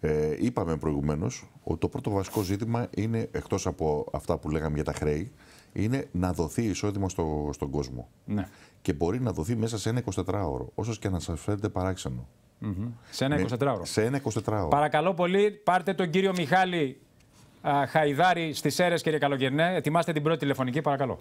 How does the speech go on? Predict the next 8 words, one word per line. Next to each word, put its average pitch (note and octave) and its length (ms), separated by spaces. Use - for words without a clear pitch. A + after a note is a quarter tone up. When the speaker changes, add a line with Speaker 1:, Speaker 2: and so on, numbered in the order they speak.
Speaker 1:
Βεβαίως, F#2 500
Speaker 2:
Συγγνώμη C3 280
για A2+ 80
τη G2 60
διακοπή. F#2 320
Speaker 1:
ναι, D#2 120
βεβαίως, F#2 520
χωρίς F#2+ 760